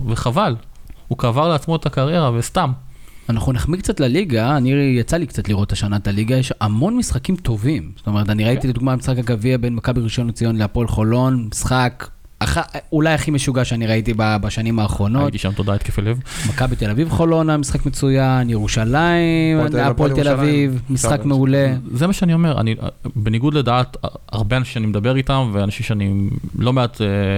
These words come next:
Speaker 1: שומע, שאומרים שהכדורסל הישראלי בירידה, אני לא חושב, יש משחקים מצוינים, יש רמה גבוהה, ועדיין מגיעים זרים טובים.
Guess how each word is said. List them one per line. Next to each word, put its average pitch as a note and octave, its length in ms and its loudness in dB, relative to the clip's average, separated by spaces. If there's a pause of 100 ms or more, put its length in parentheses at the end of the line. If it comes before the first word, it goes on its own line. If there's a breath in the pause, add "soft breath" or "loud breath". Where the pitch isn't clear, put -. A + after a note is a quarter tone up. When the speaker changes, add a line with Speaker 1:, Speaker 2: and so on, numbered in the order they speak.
(120)
Speaker 1:
שומע, D3+ 540 2 (720 loud breath)
שאומרים A2+ 220 0
שהכדורסל A2+ 280 0
הישראלי A2 300 0
בירידה, G#2 360 0
אני A2 120 2
לא A#2 60 2
חושב, G#2 260 -2
יש G#2+ 100 -2
משחקים A#2+ 300 0
מצוינים, A#2 540 0
יש A#2+ 140 -2
רמה A#2 240 0
גבוהה, A#2 380 0 (720 loud breath)
ועדיין A2 840 0
מגיעים F#3 260 2
זרים D#3+ 300 2
טובים. B2+ 420 0